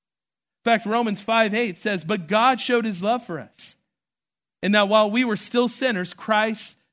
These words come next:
died for us." Before we worshiped God,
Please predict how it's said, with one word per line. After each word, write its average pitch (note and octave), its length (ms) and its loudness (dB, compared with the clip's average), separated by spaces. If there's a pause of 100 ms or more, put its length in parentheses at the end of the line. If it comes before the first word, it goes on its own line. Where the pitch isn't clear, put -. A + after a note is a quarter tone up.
(140)
died C#3 520 -2 (300)
for D3+ 140 -6
us." - 520 -12 (2000)
Before G#3 340 0
we A#3 160 0
worshiped G#3+ 520 -2
God, F#3 320 -4